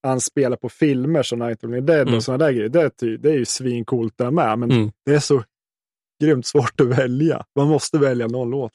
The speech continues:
Speaker 1: bara.
Speaker 2: Ja. Nej, sen på tredje platsen är det ju Astro Zombies, eh, Walk Among Us-versionen.
Speaker 1: Ja.
Speaker 2: Den är ju
Speaker 1: Den är ju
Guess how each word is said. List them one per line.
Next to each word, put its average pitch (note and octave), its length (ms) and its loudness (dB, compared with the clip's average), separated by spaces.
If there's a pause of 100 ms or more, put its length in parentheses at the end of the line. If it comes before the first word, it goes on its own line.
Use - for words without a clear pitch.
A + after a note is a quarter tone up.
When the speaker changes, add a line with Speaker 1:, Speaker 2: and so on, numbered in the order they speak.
Speaker 1:
bara. - 120 -20 (960)
Speaker 2:
Ja. A#2+ 340 -4 (100)
Nej, C3+ 160 4
sen C#3+ 160 4
på C#3+ 60 2
tredje C3+ 380 0
platsen - 420 -2
är C3 140 -2
det C3 60 -8
ju C3+ 440 -6
Astro B2 380 -2
Zombies, A#2+ 600 0 (300)
eh, C3 320 -6
Walk B2 160 -2
Among B2 180 -2
Us-versionen. B2 440 0
Speaker 1:
Ja. B2 100 2 (120)
Speaker 2:
Den B2 60 2
är B2 80 2
ju B2+ 300 -4
Speaker 1:
Den C#3 340 2
är C3 260 4
ju B2+ 340 4